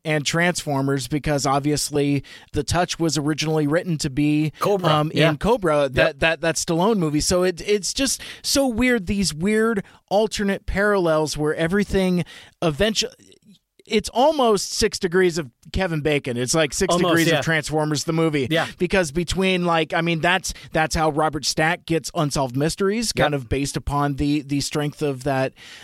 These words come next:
Speaker 1: that voice work.
Speaker 2: Mm-hmm.
Speaker 1: And yeah, it's, it's just, it's interesting. And, and like I said, I mean, I, for me, what makes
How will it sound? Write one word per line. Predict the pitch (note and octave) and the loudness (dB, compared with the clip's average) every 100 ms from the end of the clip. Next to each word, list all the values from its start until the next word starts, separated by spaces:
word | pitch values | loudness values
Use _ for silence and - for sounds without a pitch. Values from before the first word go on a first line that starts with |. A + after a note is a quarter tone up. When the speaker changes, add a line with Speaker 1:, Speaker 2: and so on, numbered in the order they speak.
| - | -8
Speaker 1:
that | C#3 G#2+ | -6 -4
voice | A#2 E3 F3+ - | -2 0 0 -2
work. | F3+ G3 G3+ | 0 0 -2
Speaker 2:
Mm-hmm. | - A2+ | -6 -2
Speaker 1:
And | E3 E3 E3 E3 | 0 2 2 0
yeah, | D#3 A3+ | -2 -2
it's, | G3 E3+ - - | -2 -2 -6 -12
it's | - A3 A3 | -6 -2 -2
just, | C4 B3+ - - - - - | -2 -2 -6 -12 -16 -16 -10
it's | - B3+ - | -2 0 0
interesting. | D4+ C#4 - G3+ F#3 | 0 0 0 -2 -4
And, | - G#3 G#3 G3+ | -2 0 0 -2
and | - A3+ | -2 -2
like | A#3 C4 | -2 -2
I | |
said, | B3 G3 E3 | -2 0 2
I | D3+ | 2
mean, | E3+ E3+ E3 - | 2 0 -2 -2
I, | F3+ F#3+ F#3+ - | 0 2 0 -2
for | - - A3 | -20 -4 -2
me, | G#3 B3 C#4+ C#4+ C4+ - - - - | 0 0 2 0 -2 -6 -18 -20 -20
what | - E3+ G3+ A3+ - | -6 0 2 0 -2
makes | F#3+ G3 G3+ - - | -2 0 0 0 -4